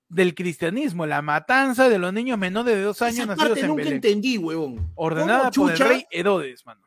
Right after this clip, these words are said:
Speaker 2: mataron como mierda de niños... y los seres humanos en el dos mil veintiuno, ah, hay que hacernos bromas? <laughs> O sea,
Speaker 1: Yo
Speaker 2: ¿cómo llegamos a eso, huevón?
Speaker 1: Mano, yo más me pregunto, ¿ah? El rey Herodes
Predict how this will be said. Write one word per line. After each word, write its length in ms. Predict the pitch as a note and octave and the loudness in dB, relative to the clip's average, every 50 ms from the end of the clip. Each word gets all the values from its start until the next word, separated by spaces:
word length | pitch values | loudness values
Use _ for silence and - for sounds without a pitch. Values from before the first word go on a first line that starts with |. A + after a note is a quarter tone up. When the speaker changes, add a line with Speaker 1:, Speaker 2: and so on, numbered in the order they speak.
| _ | _
Speaker 2:
mataron 540 | - E3+ F#3 F#3+ F#3+ - D#4 D#4 F4 F4+ C#4 | -2 2 2 4 4 4 4 4 4 2 -4
como 240 | - A3 F3+ F#3 F3+ | -8 -10 -8 -8 -6
mierda 380 | G3 C4+ D#4 D#4+ D#4+ D4 C4+ | -6 -6 -6 -4 -4 -4 -2
de 120 | A#3 G#3 G3 | -2 -2 -4
niños... 680 | A3 B3 A#3+ A3+ A3+ B3+ E4+ G4+ - - - - _ _ _ _ _ _ _ _ _ _ _ | -4 -4 -4 -4 -4 -6 -6 -8 -10 -12 -16 -20 _ _ _ _ _ _ _ _ _ _ _
y 140 | - G#3 G3 | -4 -2 0
los 140 | G#3 G3+ - | 0 0 0
seres 280 | D4+ D#4+ D#4 - - | -2 -6 -6 -6 -6
humanos 400 | A#3 G#3+ C#4 C4 A3 G3+ F#3+ - | -6 -4 -4 -4 -4 -6 -8 -8
en 80 | F#3+ E3 | -8 -10
el 60 | E3 E3 | -10 -10
dos 120 | F#3 E3+ | -8 -8
mil 100 | A3+ C4+ | -6 -6
veintiuno, 540 | C#4+ C4+ A3+ - A#3+ B3+ C4 C4+ C#4 C#4 - | -6 -8 -8 -8 -10 -10 -8 -8 -10 -10 -8
ah, 320 | - C#3+ D#3 D#3 D3 A#2 - | -6 -4 -2 -2 -2 -4 -6
hay 180 | B2+ D3+ E3 E3 | -8 -8 -8 -10
que 120 | - D3 | -12 -16
hacernos 480 | A#2 - D#3+ D#3 C#3+ C3+ C#3 A#2+ G#2+ G#2 | -18 -14 -14 -14 -14 -14 -14 -16 -16 -12
bromas? 580 | B2+ C#3+ D3+ C3+ A#2 G2 F#2+ - - - - - | -8 -6 -6 -6 -6 -10 -14 -18 -20 -20 -20 -20
<laughs> 260 | - - - - - | -20 -20 -20 -20 -18
O 20 | - | -16
sea, 240 | - - - - B3+ | -12 -8 -4 -2 0
Speaker 1:
Yo 60 | C#4+ - | 2 6
Speaker 2:
¿cómo 260 | - D4+ D#4+ E4+ F4 F4 | 6 6 8 8 6 6
llegamos 540 | D#4 C4 A3 B3 C#4 C#4+ D#4+ D#4 D4 - | 6 6 6 6 6 6 4 4 0 0
a 100 | G#3 F3 | 0 0
eso, 360 | G#3 E4 - - - - G3+ F3+ | 0 0 0 -2 -6 -12 -10 -6
huevón? 180 | F3+ A#3+ A3+ G#3 | -6 -4 0 4
Speaker 1:
Mano, 420 | C#4+ D#4 C#4 A3+ G3+ F#3 F3+ - _ _ | 4 6 6 6 2 -2 -2 -4 _ _
yo 380 | F#3+ F#3 G3+ A3 C4+ D#4 E4+ D#4+ | -12 -4 2 4 6 6 6 6
más 200 | C4+ C#4+ D#4 D#4+ | 6 6 4 4
me 180 | D4+ E4 D4+ A#3+ | 6 2 0 2
pregunto, 720 | G3+ G#3 F#3+ F#3+ A#3 B3 G#3 E3+ D3 C3 C3+ C3 C3 C3+ | 2 0 2 2 2 0 -2 -4 -6 -12 -16 -14 -14 -12
¿ah? 140 | D#3+ A3+ F#4+ _ _ _ _ _ _ _ _ _ _ _ _ _ _ _ - | -12 -14 -14 _ _ _ _ _ _ _ _ _ _ _ _ _ _ _ -2
El 200 | A3 G#3+ A#3+ D4 | 0 0 2 2
rey 160 | F#4 F#4+ E4+ | 2 2 2
Herodes 500 | D#4+ D#4+ E4 D#4 C#4 A3 E3+ C#3 B2+ A#2+ | 4 4 6 6 4 4 2 -2 -8 -16